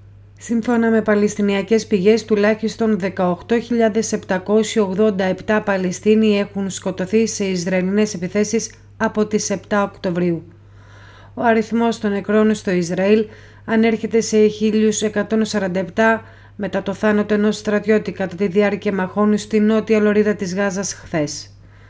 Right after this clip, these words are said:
Ο Ισραηλινός στρατός ανακάλεσε στρατιώτες που έψαλαν τραγούδια Χανουκά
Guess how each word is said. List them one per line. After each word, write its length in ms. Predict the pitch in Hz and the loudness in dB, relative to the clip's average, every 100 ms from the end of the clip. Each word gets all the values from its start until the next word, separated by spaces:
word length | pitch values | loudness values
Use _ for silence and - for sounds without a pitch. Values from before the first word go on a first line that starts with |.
| - - - - - - | -20 -20 -20 -20 -16 -2
Ο 100 | 220 | 2
Ισραηλινός 640 | 226 208 220 220 220 233 | 2 2 2 2 2 -2
στρατός 420 | 220 208 214 220 | -2 -4 -2 -2
ανακάλεσε 600 | 220 202 208 208 202 196 | 0 -2 0 -2 -2 -6
στρατιώτες 680 | 185 196 190 208 214 233 208 | -8 -6 -2 -2 0 0 0
που 80 | 220 | 0
έψαλαν 500 | 208 208 208 202 196 | 0 -2 -2 -2 -2
τραγούδια 640 | 196 185 208 190 196 202 | -2 0 0 0 0 0
Χανουκά 540 | 196 190 190 214 220 | -2 -4 -4 0 0